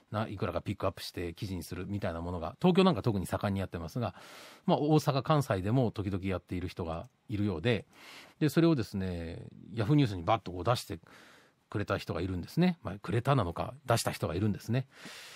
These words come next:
で、まあ、ね、言ったら家で元気してる様子だみたいなことをこう書いてくれたわけですよ。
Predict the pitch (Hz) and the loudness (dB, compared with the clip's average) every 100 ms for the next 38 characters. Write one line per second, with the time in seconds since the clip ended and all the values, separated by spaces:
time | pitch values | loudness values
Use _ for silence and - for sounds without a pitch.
0 | - - 208 208 196 - 196 127 104 - | -6 4 6 6 4 -4 -6 -4 -6 -12
1 | 82 _ _ - 196 - _ - _ _ | -20 _ _ 0 0 0 _ -20 _ _
2 | _ 87 87 - 101 101 107 82 76 - | _ -20 -20 -20 -14 -4 2 2 2 -4
3 | _ - 113 101 95 131 98 - 147 139 | _ -4 0 0 2 0 0 0 4 6
4 | 139 156 - 190 185 175 120 135 147 226 | 6 6 6 6 6 6 4 2 4 2
5 | - - 131 110 - 107 107 104 90 110 | 2 -4 -4 -4 -6 -6 -2 -2 -2 -8
6 | - - | -14 -20